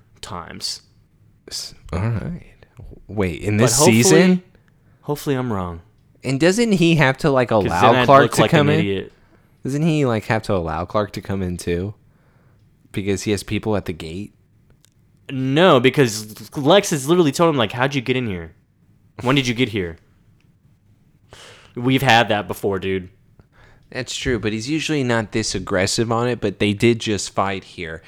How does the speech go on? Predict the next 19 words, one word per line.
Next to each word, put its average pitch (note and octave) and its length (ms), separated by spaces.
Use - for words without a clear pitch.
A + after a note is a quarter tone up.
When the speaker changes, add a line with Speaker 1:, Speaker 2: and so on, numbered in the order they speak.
Speaker 2:
which A#2+ 200
is A2+ 160
why, A#2+ 260
what F3 200
are F3+ 60
we D3+ 120
doing F#2 280
at F2 160
Lex's? G#2 540
Why C3+ 280
are, B2+ 340
why C#3 120
Speaker 1:
This C3 180
Speaker 2:
are - 60
Speaker 1:
is A2 80
a - 20
Speaker 2:
we - 40
Speaker 1:
terrible C#3 340
idea. G#2+ 480